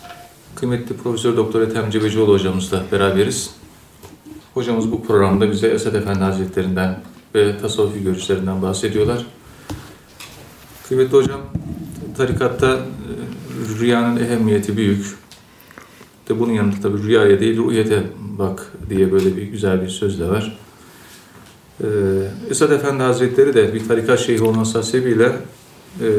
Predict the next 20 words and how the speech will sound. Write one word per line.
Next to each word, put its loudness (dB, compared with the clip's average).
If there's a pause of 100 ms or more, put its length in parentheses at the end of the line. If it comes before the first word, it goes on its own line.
(140)
rüya 4
tabiri 2
yapıyor. 0 (400)
Rüya 6
yorumluyor 2
ve 2
ona 0
göre 2 (160)
müridinin, 2 (680)
e, 0 (280)
dersini 0
işte -10
ilerletiyor 2 (1000)
veya, 4
e, 0 (600)
ona 2
göre, 4
e, -4
değerlendirmelerde 2
bulunuyor. -2